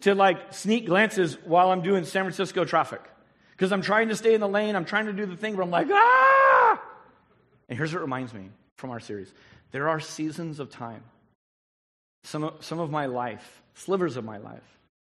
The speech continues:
have been just like that, where God so clearly shows me the plan, and I just, there's not an ounce of doubt of the love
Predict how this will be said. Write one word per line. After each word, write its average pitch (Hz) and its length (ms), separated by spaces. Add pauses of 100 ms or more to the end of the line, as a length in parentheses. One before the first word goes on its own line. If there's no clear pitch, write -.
(360)
have 127 160
been 135 180
just 143 340
like 117 200
that, 110 220
where 131 180
God 143 540
so - 380
clearly 151 380
shows 131 400
me 156 80
the 139 120
plan, 113 440 (1300)
and 156 100
I 160 100
just, 156 280 (260)
there's 170 240
not 190 180
an 151 160 (300)
ounce 208 340
of 165 140
doubt 147 360 (1040)
of 143 180
the 139 100
love 160 520